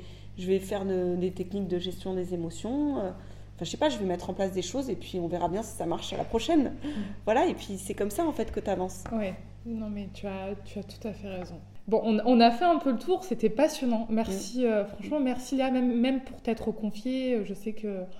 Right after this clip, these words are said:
Speaker 2: c'est pas,
Speaker 1: Oui,
Speaker 2: voilà,
Speaker 1: mais
Speaker 2: mais
Speaker 1: en fait, pour
Speaker 2: merci.
Speaker 1: moi, je pense que ça peut être utile.
Speaker 2: Oui.
Speaker 1: C'est pour ça que je l'ai fait.
Speaker 2: Oui.
Speaker 1: Enfin
Speaker 2: Oui, mais vraiment, je le pense aussi. On a, on a une dernière question, c'est la
Speaker 1: Oui.
Speaker 2: question du podcast.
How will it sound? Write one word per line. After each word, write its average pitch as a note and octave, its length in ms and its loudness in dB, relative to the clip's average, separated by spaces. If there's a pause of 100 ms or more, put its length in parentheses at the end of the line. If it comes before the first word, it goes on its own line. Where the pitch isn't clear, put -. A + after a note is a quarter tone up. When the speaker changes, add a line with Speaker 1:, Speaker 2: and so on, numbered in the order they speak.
(260)
Speaker 2:
c'est G#3 140 -2
pas, G3+ 340 0
Speaker 1:
Oui, G3+ 80 0
Speaker 2:
voilà, C4 180 8
Speaker 1:
mais C4 140 6
Speaker 2:
mais F#3+ 80 6
Speaker 1:
en F#3+ 80 4
fait, A#3+ 160 2
pour G#3+ 140 2
Speaker 2:
merci. F#3 40 2
Speaker 1:
moi, G3 140 4
je - 80 -4
pense A3+ 140 -4
que - 40 -10
ça G3 80 -2
peut F#3 120 0
être F3 200 -2
utile. F#3+ 380 -4 (260)
Speaker 2:
Oui. A3+ 80 4
Speaker 1:
C'est G3+ 60 4
pour F#3+ 80 -6
ça G#3 120 -4
que G3+ 200 -2
je E3 80 -6
l'ai F3 80 0
fait. F#3 220 -2 (200)
Speaker 2:
Oui. A3+ 160 6
Speaker 1:
Enfin E3+ 300 -2 (260)
Speaker 2:
Oui, A3+ 300 2
mais G#3+ 140 0
vraiment, G#3 280 -2
je G#3 80 -6
le A3+ 80 4
pense A#3 260 -2
aussi. - 320 -8 (380)
On A3+ 140 8
a, A#3 160 8
on A#3 100 8
a A#3+ 60 8
une A#3 120 8
dernière C4 300 2
question, C#4 300 -2
c'est C#4+ 120 0
la G3+ 100 4
Speaker 1:
Oui. - 100 -4
Speaker 2:
question C4+ 240 2
du A#3+ 80 0
podcast. B3 580 2